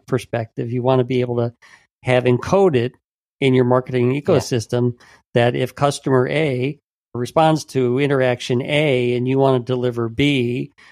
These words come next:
Speaker 1: you know, what is that gonna be? And again,
Speaker 2: Mm.
Speaker 1: you know, one of the, the things that's helpful about taking the capability view is that, is that there are any number of systems that could actually have this
Speaker 2: Yeah,
Speaker 1: capability
Speaker 2: absolutely. Yeah,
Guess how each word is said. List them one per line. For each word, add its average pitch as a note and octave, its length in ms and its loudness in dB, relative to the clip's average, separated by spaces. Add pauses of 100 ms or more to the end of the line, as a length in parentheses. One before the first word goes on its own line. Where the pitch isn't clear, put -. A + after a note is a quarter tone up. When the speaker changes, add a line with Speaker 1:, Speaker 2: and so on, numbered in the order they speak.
Speaker 1:
you C#3+ 120 0
know, B2+ 80 2
what C#3 300 0
is D3+ 160 0
that C#3 200 0
gonna A#2+ 220 0
be? C3 500 -4 (500)
And C3 180 2
again, C3 240 2
Speaker 2:
Mm. - 40 -4 (120)
Speaker 1:
you C3+ 100 4
know, C3 60 6
one C#3 240 2
of C3 120 0
the, B2 160 2 (120)
the B2 160 -2
things C#3 400 2
that's A#2 220 -4
helpful C#3 480 -4
about A#2+ 260 -2
taking B2+ 300 -4
the A#2 40 -6
capability C3 760 -4
view A#2+ 420 -4
is B2 280 -4
that, B2+ 200 -4 (400)
is B2+ 160 -2
that B2 160 0
there C3 120 2
are - 40 -4
any F3+ 200 4
number D#3+ 280 2
of A2+ 80 0
systems A#2 500 -6
that A#2+ 100 -4
could B2+ 180 -6
actually B2+ 540 -4
have C#3 520 -4 (320)
this A#2+ 680 -2 (400)
Speaker 2:
Yeah, B2 380 2
Speaker 1:
capability A#2 680 2
Speaker 2:
absolutely. G2 100 -6
Yeah, A2+ 220 -10